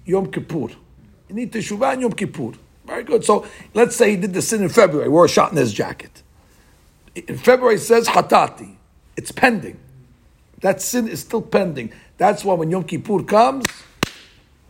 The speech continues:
all those pending sins that you just needed to wait for Yom Kippur to clean are done. There's another type of sin that's a negative commandment that's punishable by a death penalty. Let's say Shabbat.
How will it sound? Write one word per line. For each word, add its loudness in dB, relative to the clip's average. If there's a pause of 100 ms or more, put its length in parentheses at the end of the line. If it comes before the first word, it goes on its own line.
(280)
all 6
those 0
pending -2
sins -6
that 0
you -4
just -8
needed -6
to -2
wait 0
for -10
Yom -6
Kippur -14
to -8
clean -6 (240)
are 6 (260)
done. -10 (420)
There's -2
another 4
type 0
of -8
sin -14
that's -6
a -6
negative -2
commandment -8
that's -6
punishable -6
by 0
a 0
death 0
penalty. -10
Let's -4
say -2
Shabbat. 2